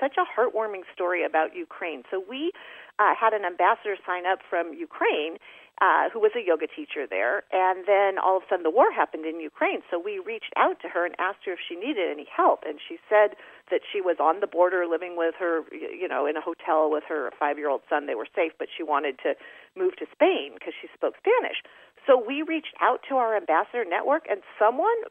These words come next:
from Istanbul knew someone in Spain, and they helped her get out of Ukraine. And now she has a job in Spain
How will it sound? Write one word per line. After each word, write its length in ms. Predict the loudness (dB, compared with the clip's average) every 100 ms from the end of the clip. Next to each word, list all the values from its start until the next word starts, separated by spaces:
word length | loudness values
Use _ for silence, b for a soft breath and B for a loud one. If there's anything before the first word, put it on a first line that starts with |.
| -2
from 240 | 2 2 0
Istanbul 680 | -6 -4 -4 -2 2 2
knew 180 | 2 -4 -4
someone 240 | -4 -2
in 100 | -6 -8
Spain, 400 | -4 -2 -2 -6
and 140 | -6 -4
they 120 | -2
helped 300 | -2 -2 -2
her 80 | -4
get 200 | -2 2
out 160 | 2
of 100 | 0
Ukraine. 460 | -6 -6 -4 -4 -6
And 160 | -4
now 200 | 0 0
she 280 | -2 -8 -8 -6
has 140 | -6 -4
a 40 |
job 360 | 2 4 4 2 b b b -8
in 120 | -8
Spain 420 | 0 2 2 0